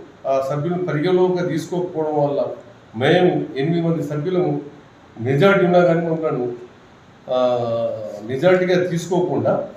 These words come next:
ఏకపక్షంగా డీసీఓ గారు నిర్ణయం తీసుకోండి. అది చట్టంలో కూడా ఎక్కడ కూడా లేదు. తొమ్మిది మంది ఎప్పుడు ఉంటారు? పదమూడు మంది సభ్యులు ఉన్నప్పుడు తొమ్మిది మంది వర్తిస్తారు. మాకు ఎనిమిది మంది సభ్యులు ఉన్నారు,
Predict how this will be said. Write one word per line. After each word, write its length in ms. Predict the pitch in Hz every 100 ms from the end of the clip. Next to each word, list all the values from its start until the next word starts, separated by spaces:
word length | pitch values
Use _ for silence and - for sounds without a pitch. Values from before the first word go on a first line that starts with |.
| -
ఏకపక్షంగా 840 | 156 190 180 175 - 139 175 120
డీసీఓ 420 | 180 170 196 175 143
గారు 360 | 135 107 - - - 120
నిర్ణయం 340 | 147 185 160
తీసుకోండి. 420 | 147 147 - 98 - - - - - - 135
అది 100 | 135
చట్టంలో 640 | 127 - - 185 185 190
కూడా 200 | 190 185
ఎక్కడ 240 | 165 185 170
కూడా 240 | 170 160
లేదు. 260 | 156 165 - - - - - - - 151
తొమ్మిది 280 | 147 160
మంది 360 | 151 143 131 123 120 101 98 92 - - - -
ఎప్పుడు 220 | 113 170 175
ఉంటారు? 420 | 180 170 165 -
పదమూడు 340 | 143 170 185
మంది 240 | 196 185 175
సభ్యులు 300 | 170 175 170
ఉన్నప్పుడు 360 | 156 147 196
తొమ్మిది 300 | 170 160 156
మంది 220 | 151 143
వర్తిస్తారు. 640 | 143 151 156 147 - - - - - - - -
మాకు 380 | 147 170 151 127
ఎనిమిది 260 | 139 190 202
మంది 180 | 196 -
సభ్యులు 380 | 165 165 185
ఉన్నారు, 380 | 175 151 135 147